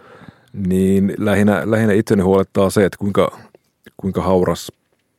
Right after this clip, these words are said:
tämä meikäläinen akateeminen vapaus ja sananvapaus on, on, jos Ki-, Kiinan kanssa ollaan liian läheisesti tekemisissä. Et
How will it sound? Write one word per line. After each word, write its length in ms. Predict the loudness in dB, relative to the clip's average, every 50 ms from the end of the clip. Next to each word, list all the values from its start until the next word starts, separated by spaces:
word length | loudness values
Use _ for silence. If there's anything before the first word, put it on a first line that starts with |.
| _ -12
tämä 140 | -10 -8
meikäläinen 640 | -4 -4 -4 -2 -2 -2 -2 -2 -4 -6 -8 -10 -14 -18 _ _ _ _ _ _
akateeminen 640 | -6 -4 -2 -2 -2 -2 -2 -2 -4 -6 -8 -10 -12 -18 _ _ _ -8
vapaus 440 | -8 -6 -4 -4 -6 -6 -6 -8 -10
ja 60 | -8
sananvapaus 580 | -4 -4 -4 -4 -4 -6 -6 -6 -8 -8 -8 -10
on, 240 | -10 -12 -12 -12 -16 _ _ _ _ _ _ _ _ _ _ _ _ _ _ _ _ _ _ -14 -12
on, 160 | -10 -10 -8
jos 320 | -10 -10 -12 -14 -16 -20 _ -20 -20 _ _ _ _ _ _ _ _ _ _ _ _ _ _ _ _ _ _
Ki-, 140 | -20 -20 -20 -20 _
Kiinan 280 | -10 -8 -8 -6 -6 -6
kanssa 280 | -6 -8 -8 -6 -6 -4
ollaan 260 | -2 -2 -2 -2 -2
liian 340 | -2 -2 -2 -2 -2 -4 -6 -8 -8
läheisesti 580 | -8 -6 -4 -2 -2 -4 -4 -6 -10 -10 -12 -8
tekemisissä. 680 | -6 -6 -4 -4 -4 -6 -6 -8 -12 -16 -14 -12 -12 -14 -14 _ _ _ _ _ _ _ _ _ _ _ _ _ _ _ _ _ _ _ _ _ _ _ _ _ _ _ _ -20 -20
Et 100 | -20